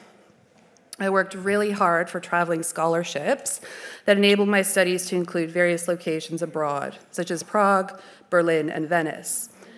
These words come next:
And after a year of teaching at the University of Guelph, which is another city in Canada,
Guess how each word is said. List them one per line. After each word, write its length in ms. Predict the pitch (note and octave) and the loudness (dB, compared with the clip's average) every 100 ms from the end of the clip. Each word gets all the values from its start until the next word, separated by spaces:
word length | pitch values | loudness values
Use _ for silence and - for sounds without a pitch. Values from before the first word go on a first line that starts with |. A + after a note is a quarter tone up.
| - | -6
And 140 | - G#3 | 2 4
after 280 | G#3+ G#3+ | 2 0
a 40 | A3+ | -4
year 320 | G#3 A#3 D4 | -2 0 0
of 140 | D4+ | -2
teaching 500 | - G#3 G3+ - E3 | -4 -4 -2 -2 -4
at 100 | D3+ | -4
the 60 | - | -4
University 480 | F3+ F3+ F3+ F3 F3+ | -4 0 -2 -2 -8
of 140 | E3+ | -8
Guelph, 680 | - E3 C#3+ B2 A3+ - - | 0 2 2 0 -6 -12 -14
which 160 | - - | -12 -8
is 100 | F3 | -6
another 340 | B2+ F3+ F3 | -2 0 0
city 280 | E3 E3+ D#3+ | 0 -6 -8
in 80 | D3+ | -8
Canada, 640 | - E3 D#3 - A2+ B3 | -6 -6 -6 -6 -6 -8